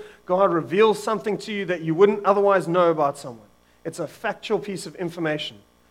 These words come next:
right? For the, you have five, you've had five husbands, and the husband that you have right now is not your husband. That's the word of knowledge. Jesus just drops it on. It's quite, it was quite an awkward thing to say in conversation to someone.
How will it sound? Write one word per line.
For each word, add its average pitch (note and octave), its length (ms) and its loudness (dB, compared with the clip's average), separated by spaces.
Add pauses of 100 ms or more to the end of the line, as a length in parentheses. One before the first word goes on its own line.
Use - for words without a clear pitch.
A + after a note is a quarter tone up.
(300)
right? C#3+ 180 -12 (200)
For F#3 120 -4
the, F3+ 160 -4 (140)
you F3 120 0
have F#3 180 2
five, A#3+ 560 0
you've F#3 200 0
had A3 240 0
five A3+ 320 0
husbands, D#3 560 -4 (260)
and F3+ 140 0
the E3 60 0
husband G#3 360 0
that G#3+ 140 -2
you G3 80 -2
have G3 180 4
right G3 160 6
now F#3 180 4
is F3 120 0
not F3 200 0
your E3+ 120 -2
husband. C3+ 320 -4 (680)
That's F3+ 220 -2
the G3 100 0
word F3+ 200 2
of D#3+ 60 -2
knowledge. C#3 480 -4 (400)
Jesus E3+ 340 -4
just E3+ 220 -10
drops E3+ 240 0
it F#3 40 -4
on. D3+ 80 0
It's C#3 100 -8
quite, G3+ 280 -2 (260)
it F#3 60 -10
was E3+ 120 -10
quite G#3+ 220 0
an G#3 100 -6
awkward G3 320 2
thing F3 140 0
to D#3+ 80 -12
say E3 220 -2
in D3+ 140 -4
conversation E3 560 -6
to C#3+ 60 -12
someone. F#3+ 400 0